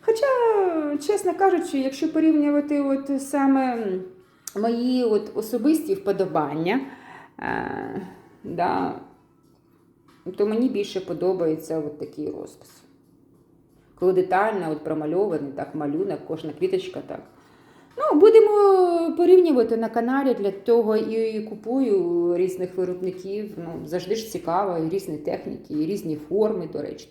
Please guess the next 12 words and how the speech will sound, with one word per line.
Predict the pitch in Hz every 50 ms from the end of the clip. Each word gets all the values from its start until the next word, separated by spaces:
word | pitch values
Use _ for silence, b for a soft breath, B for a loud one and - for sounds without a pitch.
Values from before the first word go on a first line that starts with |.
| -
така | - - 165 - -
форма. | - 95 - - 190 185 175 B B B B B B B B B B
Мені | - 165 156 151
теж | - - 160 156 - - - - - - _
перший | - 170 160 - - 160
раз | - 147 147 - - - _ -
зустрілась. | 180 - - 160 - - - 208 226 233 196 185 - - - - - _ _ _ _ _ _ _ _ _ _ _ _ b b b b b b b b b b -
Такий. | - - - - 190 165 - B B B B B B B _ _ _ _
Тут | - 269 269
є | 269 262
навіть | 262 247 240 233 226 - - - _ _ _ _ -
рік. | 196 180 170 147 - - -